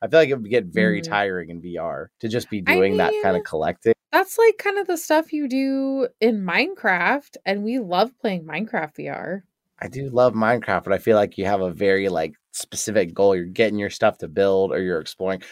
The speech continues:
Speaker 1: With Arceus, it is a little grindy when it comes to just going
Speaker 2: Yeah.
Speaker 1: out and picking up stuff. You're getting the same stuff from the same locations.
Speaker 2: True.
Speaker 1: I think they could do it, but I think it would have to be some sort of a retune of the idea of Pokemon, or at least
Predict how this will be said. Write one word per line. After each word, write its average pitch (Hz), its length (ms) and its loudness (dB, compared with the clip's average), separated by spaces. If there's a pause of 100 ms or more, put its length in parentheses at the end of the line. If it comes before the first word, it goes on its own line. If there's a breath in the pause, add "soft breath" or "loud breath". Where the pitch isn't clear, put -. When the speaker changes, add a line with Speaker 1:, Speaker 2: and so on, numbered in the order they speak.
Speaker 1:
With 98 120 -8
Arceus, 147 580 0
it 131 200 -2
is 131 160 0
a 123 60 0
little 127 340 0
grindy 101 760 0
when 95 160 -2
it 90 80 -6
comes 95 240 -2
to - 80 -2
just 175 160 2
going 98 100 0
Speaker 2:
Yeah. 90 80 0
Speaker 1:
out 78 60 -2
and - 80 -14
picking 98 240 -6
up 95 80 -8
stuff. 107 140 -2 (220 loud breath)
You're 127 100 0
getting 127 120 2
the 95 80 -2
same 143 360 0
stuff 110 340 2
from 92 140 -8
the 80 120 -10
same 117 380 -2
locations. 87 960 -4 (160)
Speaker 2:
True. 160 340 -6
Speaker 1:
I 160 80 2
think 190 380 -4
they 135 140 0
could 117 220 -6
do 113 200 2
it, 110 100 4
but 101 80 -2
I 92 60 -2
think 107 120 -6
it 104 40 -2
would 92 60 -6
have 98 80 -6
to 95 60 -16
be 101 60 -8
some 95 220 -8
sort 95 180 -4
of 85 80 -8
a 87 100 -4
retune 90 680 -6
of 87 180 0
the 90 160 -2
idea 87 500 2
of 95 140 -4
Pokemon, 101 600 0
or 95 80 0
at - 140 -4
least 95 340 -6